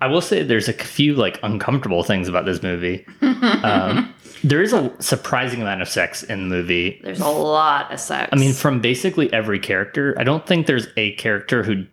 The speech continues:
Speaker 1: doesn't have sex on screen.
Speaker 2: I think that's correct.
Speaker 1: Because, uh, I mean, the most troubling of all of it is that Tracy Flick, played by Reese Witherspoon, has sex with her teacher,
Speaker 2: Mm-hmm.
Speaker 1: who,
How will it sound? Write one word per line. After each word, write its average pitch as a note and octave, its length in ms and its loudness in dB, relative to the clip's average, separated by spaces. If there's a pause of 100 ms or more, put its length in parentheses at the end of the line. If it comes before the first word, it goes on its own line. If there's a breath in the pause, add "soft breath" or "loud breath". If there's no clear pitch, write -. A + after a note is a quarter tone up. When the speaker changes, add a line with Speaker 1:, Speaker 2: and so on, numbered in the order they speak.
Speaker 1:
doesn't G2 380 0
have G2 220 -2
sex - 300 0
on G2 140 -2
screen. - 440 -2 (460)
Speaker 2:
I E3 140 -4
think E3 220 -10
that's - 360 -12 (320)
correct. - 480 -10 (220)
Speaker 1:
Because, A2+ 840 0
uh, A2 300 4
I D#3+ 80 4
mean, C3 400 2
the A#2+ 120 0
most D3+ 320 2
troubling G#2 380 0
of F#2 100 -4
all F#2 180 0
of F2+ 100 -6
it F#2+ 180 2
is F#2+ 160 2
that F#2+ 260 0
Tracy G2+ 300 -2
Flick, G#2+ 520 0 (320)
played A#2+ 200 4
by G2 80 4
Reese F#2+ 240 -2
Witherspoon, G2+ 760 2
has - 540 -2 (100)
sex - 440 0
with G2+ 140 -6
her G#2 120 -10
teacher, G2 840 0 (160)
Speaker 2:
Mm-hmm. E3 360 -8 (360)
Speaker 1:
who, G#2+ 300 4